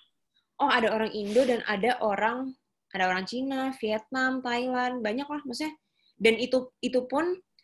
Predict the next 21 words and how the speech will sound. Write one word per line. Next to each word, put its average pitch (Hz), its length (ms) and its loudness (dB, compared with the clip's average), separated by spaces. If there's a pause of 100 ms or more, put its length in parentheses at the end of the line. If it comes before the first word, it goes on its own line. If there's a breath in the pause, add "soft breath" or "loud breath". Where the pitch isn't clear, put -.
(140)
dormnya 220 460 4
karena 269 240 -2
bukan 220 320 -2
dari 202 160 2
dorm 196 260 0
kampus 202 380 -6
gue, 226 100 2
jadi 254 260 2
agak, 220 520 4
agak 226 240 2
ribet 233 200 -2
gitu 254 140 0
sih. 269 200 0 (520 soft breath)
Ini 254 220 2
dorm 214 340 4
sendiri, 214 680 -4
jadi 214 240 0 (160)
ada 208 260 0
orang 214 300 0
Jepangnya 196 360 -4
juga. 190 220 -6